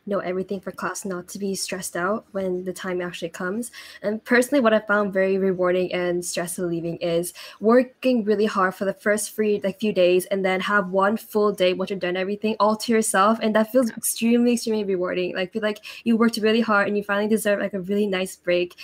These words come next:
Speaker 1: And you can do whatever you want during that hour, during that time. And it feels really, really nice. The
Speaker 2: Mm-hmm.
Speaker 1: time to not worry about studying, assignments, work, or any of those things.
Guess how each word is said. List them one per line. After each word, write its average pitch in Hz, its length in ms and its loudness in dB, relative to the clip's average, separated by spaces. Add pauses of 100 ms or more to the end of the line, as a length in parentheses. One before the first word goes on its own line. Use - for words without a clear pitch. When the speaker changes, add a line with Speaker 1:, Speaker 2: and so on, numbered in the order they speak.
(180)
Speaker 1:
And 190 120 -4
you 190 40 -8
can 202 160 -2
do 202 320 0
whatever 196 300 2
you 214 140 2
want 180 200 -4
during 185 180 -4
that 185 180 -2
hour, 175 340 0
during 185 220 -6
that 180 160 -6
time. 175 500 -8
And 180 180 -8
it 180 120 -14
feels 190 300 -6 (120)
really, 185 220 -2
really 180 220 -4
nice. 170 500 -10 (680)
The 240 140 -12
Speaker 2:
Mm-hmm. 220 120 2
Speaker 1:
time 220 120 2 (140)
to - 120 -14
not 202 220 2
worry 190 180 0
about 190 300 0 (140)
studying, 202 680 0
assignments, 180 880 -2 (560)
work, 180 500 2
or 190 40 0
any 170 220 0
of 160 140 -2
those 170 180 -6
things. 151 540 -10